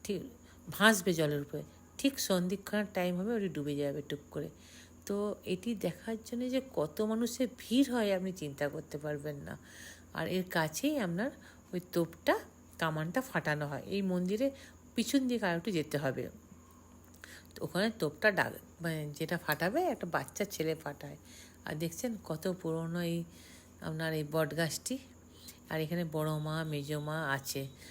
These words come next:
সব ঠাকুররা যখন আসে মায়েরা, তখন আবার ওই তোপ তিনবার করে ডাক, মানে ফাটানো হয়। আর এই দুটি মানুষকে দেখছেন, এই দুটি মানুষ আপনার এই পটচিত্র আঁকছে।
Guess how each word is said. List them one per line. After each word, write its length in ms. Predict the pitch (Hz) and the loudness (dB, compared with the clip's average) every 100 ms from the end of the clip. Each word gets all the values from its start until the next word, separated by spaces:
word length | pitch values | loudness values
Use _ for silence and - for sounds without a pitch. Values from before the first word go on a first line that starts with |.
| - - | -16 -10
সব 280 | - - 208 | -4 -2 -2
ঠাকুররা 500 | - 165 - 175 190 | -2 -4 -2 -4 -2
যখন 260 | 180 165 175 | 0 -2 -2
আসে 260 | 156 156 196 | -2 -2 0
মায়েরা, 460 | 180 160 170 226 240 - - - | 0 2 0 -2 -4 -14 -20 -6
তখন 180 | 175 175 | -2 0
আবার 220 | 156 202 214 - - | 2 0 -2 -8 -8
ওই 80 | 160 - | -8 -2
তোপ 200 | 185 190 190 - | 2 2 0 -10
তিনবার 360 | - 165 160 160 | -4 -2 0 -2
করে 160 | - 226 | 0 2
ডাক, 240 | 165 139 - - | 4 4 2 -10
মানে 220 | 160 160 156 - - - | -6 -6 -8 -16 -20 -6
ফাটানো 380 | 160 147 139 139 | -2 0 0 -2
হয়। 200 | 135 139 - - - - - | -6 -8 -14 -20 -20 -18 -6
আর 80 | 165 | -2
এই 140 | 165 | 0
দুটি 260 | 165 170 202 | 0 -2 0
মানুষকে 460 | 175 165 - - 180 | 2 2 0 -2 -2
দেখছেন, 440 | 175 - - 277 330 - - - - | -2 -2 0 0 0 -6 -20 -20 -8
এই 180 | 175 170 | 0 0
দুটি 300 | 165 160 190 | 2 -2 0
মানুষ 480 | 175 143 175 208 - | 0 0 -2 -2 -4
আপনার 260 | 151 190 262 | -4 -2 0
এই 120 | 196 - | 0 -2
পটচিত্র 600 | 165 160 156 156 - 156 | -4 -2 -4 -6 -6 -4
আঁকছে। 460 | 151 139 - - | -4 -4 -8 -8